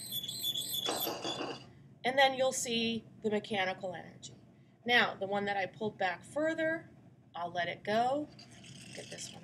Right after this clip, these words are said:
out of the way, and we'll see the difference. So it actually was able to push the cup further along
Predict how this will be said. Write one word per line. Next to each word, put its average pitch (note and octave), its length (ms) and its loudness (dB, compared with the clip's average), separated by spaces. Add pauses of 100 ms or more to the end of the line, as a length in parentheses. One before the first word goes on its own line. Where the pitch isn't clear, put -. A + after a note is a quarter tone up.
out E3 80 -14
of D#3+ 140 -18
the F3+ 60 -10
way, A#3+ 280 -4 (1000)
and G#3 220 4
we'll G3 100 -2
see F#3 220 -6
the F3 80 -10
difference. - 680 -14 (4000)
So G#3 480 4
it D#4+ 200 6
actually C4+ 460 4
was G#3+ 300 2
able A3+ 320 2
to G#3 140 -4
push - 600 -4 (160)
the G3 80 -6
cup - 480 0 (440)
further B3 360 -2
along G3 480 -2